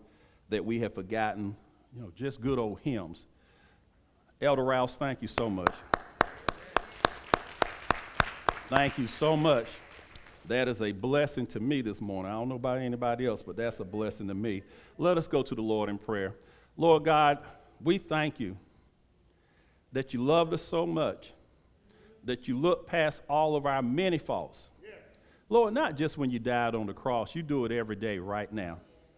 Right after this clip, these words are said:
And you still bless us. You still love us. You still care for us. You still provide for us. You still protect us.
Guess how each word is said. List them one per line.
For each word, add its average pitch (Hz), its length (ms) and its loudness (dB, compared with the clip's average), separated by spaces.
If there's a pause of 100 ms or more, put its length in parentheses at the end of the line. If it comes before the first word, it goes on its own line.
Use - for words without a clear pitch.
(360)
And 147 220 0
you 143 80 -2
still 220 380 2
bless 135 420 0
us. - 300 -16 (720)
You 117 60 -4
still 156 340 2
love 120 300 2
us. 104 140 -2
You 110 80 -8
still 135 240 -2
care 120 340 -2
for 101 220 -6
us. 90 100 -6
You 107 60 -10
still 156 220 -2
provide 120 500 -2
for 107 120 -4
us. - 100 -8
You 110 60 -8
still 143 220 -2
protect 127 540 -6
us. 92 220 -12